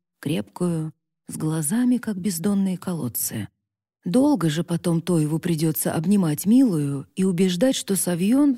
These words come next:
всего лишь одна из воителей в его отряде, ни больше и не меньше. И он не любит ни этой её чудовищной красоты,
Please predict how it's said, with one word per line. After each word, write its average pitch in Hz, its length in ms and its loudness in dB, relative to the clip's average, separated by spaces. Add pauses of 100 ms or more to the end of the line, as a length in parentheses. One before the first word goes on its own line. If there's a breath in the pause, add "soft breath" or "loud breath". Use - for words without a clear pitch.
всего 254 300 -2
лишь 240 260 0
одна 233 340 2
из 202 200 2
воителей 208 480 0
в 180 40 -2
его 220 260 2
отряде, 135 580 -4 (380)
ни 208 100 2
больше 240 480 -2
и 240 60 4
не 240 120 6
меньше. 143 640 -2 (540)
И 277 80 2
он 302 180 6
не 349 120 2
любит 151 360 0
ни 269 240 6
этой 240 180 -2
её 180 300 0
чудовищной 160 580 -2
красоты, 247 680 -2